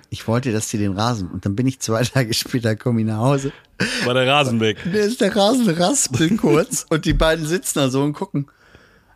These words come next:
Speaker 1: mich so an, <laughs> sagen, „Und was jetzt?“ <laughs> Ja, und nun
Speaker 2: Wie war das? Der Schwarze heißt Snowflake, ne?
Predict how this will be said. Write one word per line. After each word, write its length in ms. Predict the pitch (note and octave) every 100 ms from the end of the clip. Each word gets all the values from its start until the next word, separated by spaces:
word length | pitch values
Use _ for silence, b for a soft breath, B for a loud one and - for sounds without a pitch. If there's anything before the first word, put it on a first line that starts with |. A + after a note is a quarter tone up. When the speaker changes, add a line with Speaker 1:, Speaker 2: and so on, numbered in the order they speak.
| - C#3+
Speaker 1:
mich 180 | C#3+ -
so 160 | C#3+
an, 260 | C3+ D#3 D#3 F#3+
<laughs> 100 | - B2+
sagen, 240 | D#3+ E3
„Und 120 | F3
was 180 | D3 C3+
jetzt?“ 400 | D3+ C3 F#3 -
<laughs> 100 | F3+ - - - C4+ - - - D#4+ - D4 - - _ _ _ B B B B B B B B B B B B _
Ja, 200 | F#3 A#2+
und 180 | A#2 B2
nun 200 | C#3+ F3+
Speaker 2:
Wie 80 | -
war 100 | C#3+
das? 160 | C3+
Der 160 | - C3
Schwarze 460 | B2 D3 G3 F#3+ D3
heißt 300 | D3+ C#3 -
Snowflake, 760 | C3+ C#3+ C3+ A#2 G#2+ G2 -
ne? 200 | B2 D3